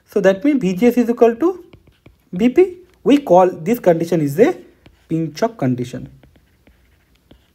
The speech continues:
Pinch off condition. Okay? So just replace the value here. So from this equation, I can write down V P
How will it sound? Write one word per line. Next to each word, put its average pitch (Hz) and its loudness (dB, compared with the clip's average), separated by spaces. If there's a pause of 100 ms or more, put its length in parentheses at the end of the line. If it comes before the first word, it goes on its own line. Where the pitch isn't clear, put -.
(3500)
Pinch 147 -4
off 233 -4
condition. 120 -2 (560)
Okay? 214 -8 (460)
So - -2
just 254 0
replace 247 2
the 247 4
value 226 2
here. 269 -2 (440)
So 208 -4
from 226 2
this 285 -2
equation, 190 -2
I 233 -6
can 196 -2
write 220 4
down 160 0 (1600)
V 185 0 (120)
P 214 2